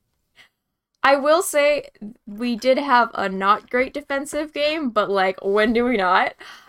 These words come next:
Um, oh, another highlight of the fourth line,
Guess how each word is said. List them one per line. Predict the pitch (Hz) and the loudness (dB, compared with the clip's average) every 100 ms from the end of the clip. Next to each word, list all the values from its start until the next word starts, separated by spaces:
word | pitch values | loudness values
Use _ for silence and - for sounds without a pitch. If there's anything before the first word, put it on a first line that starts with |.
| - _ - | -20 _ 2
Um, | 226 226 220 220 226 262 _ _ _ _ _ _ _ _ _ _ _ _ _ _ _ _ _ _ _ _ _ _ _ _ _ _ _ - | 6 8 6 4 0 -6 _ _ _ _ _ _ _ _ _ _ _ _ _ _ _ _ _ _ _ _ _ _ _ _ _ _ _ 4
oh, | 277 | 4
another | 233 254 269 | 4 2 2
highlight | 277 269 269 262 | 2 2 2 0
of | 233 | -4
the | 226 | -6
fourth | 247 240 226 | -4 -4 -2
line, | 226 240 254 | -2 0 -2